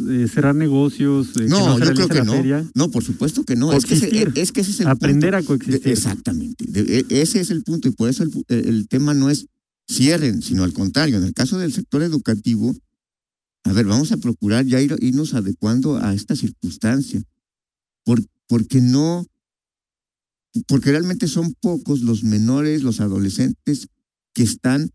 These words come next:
Speaker 2: en el confinamiento, que tienen contacto o con sus papás, o que ellos mismos tienen otras actividades, convivencia con amigos, o actividades deportivas, que hacen irracional el que estén,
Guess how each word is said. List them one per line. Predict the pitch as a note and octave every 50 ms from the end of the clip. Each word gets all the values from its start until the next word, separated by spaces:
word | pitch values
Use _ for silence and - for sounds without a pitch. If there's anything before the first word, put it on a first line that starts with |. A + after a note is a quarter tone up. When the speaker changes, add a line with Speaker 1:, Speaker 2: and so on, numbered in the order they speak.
| _ _ _ _ _ _ _ _ _ _ _ _ _ _ _ -
Speaker 2:
en | G#2+ G#2+
el | A2 G#2+ G2+ -
confinamiento, | - - A2+ G#2+ G2 - - A2 G#2+ A2 A2 A2 A#2 B2+ D3 D#3+ D#3 C3+ - - - - -
que | - -
tienen | - - B2 C#3+ D#3+ D#3+
contacto | - - A#2 A2 - - A#2+ - - - -
o | - B3+ -
con | - - A3+ B3+
sus | - B3+ G#3+ -
papás, | - A3 - - - - - - - - - - _ _
o | G2+
que | - - A2
ellos | B2+ D3 C#3+
mismos | C3 B2+ B2+ C3+ C3+ B2+
tienen | - - A2+ A2+ G#2+
otras | G#2 - - A2+ -
actividades, | B3+ - _ C3 A#2+ A2 G2 F#2 F2+ - - - - - -
convivencia | - - F2+ E2+ - F2 F2 F2+ - G#2
con | - G#2+ A2+ A#2+
amigos, | C3 C3 B2+ A2+ G2+ B2 C3 - - _ _ _ _ _ _ _ _
o | - A2+ A#2+ C3+ D3+ - - _ _ _ _
actividades | - - - - G2+ F#2 F#2+ F2+ F#2 F#2 A2 A#2+
deportivas, | A2+ A2+ A2 - A#2 A#2 A2+ - C3 C#3 C#3+ D3 B2+ G2+ - _ _ _ _ _ _ _ _ _ _ _
que | - C3 B2+ A#2+
hacen | C3 C#3+ C#3 F#3 E3+ E3 E3 D#3 A#2+ - _ _ _ _ _ _ _ _ _ _ _ _ _ _
irracional | C3 B2+ A#2 A2+ A#2+ A#2+ A#2 - B2+ B2 B2 B2 B2 B2+ C3 D3 D#3 F3 - _ _ _ _ _ _ _
el | - G#2+ G#2 -
que | - A#2+
estén, | G2 - - - B2 C3 C#3 C#3+